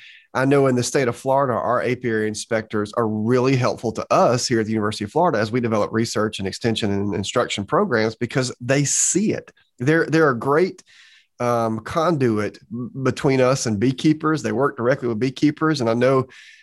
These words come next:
uh, you guys do as well. And so, you know, as we kind of segue to the topic we wanted to discuss with you both, you know,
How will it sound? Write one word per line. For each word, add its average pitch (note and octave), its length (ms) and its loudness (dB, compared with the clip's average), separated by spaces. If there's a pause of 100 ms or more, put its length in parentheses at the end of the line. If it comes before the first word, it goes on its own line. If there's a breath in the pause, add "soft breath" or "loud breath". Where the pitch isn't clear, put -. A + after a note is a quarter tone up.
(180 loud breath)
uh, G#2+ 180 0
you B2+ 160 2
guys B2 340 2
do A#2+ 220 0
as G#2+ 100 -2
well. A#2 360 2
And C3+ 180 -2
so, D3+ 380 4 (120)
you D#3 120 2
know, D3+ 80 4
as C#3 160 0
we C3+ 100 0
kind C#3+ 220 -2
of B2 40 -2
segue C3+ 720 0
to B2+ 260 -2
the G#2+ 100 -8
topic C#3 340 -2
we A2+ 120 -2
wanted A#2+ 200 -2
to G#2+ 40 -4
discuss B2 420 -2
with G#2 120 -2
you A2 100 0
both, C#3+ 340 2 (800 soft breath)
you C3+ 80 0
know, B2+ 240 0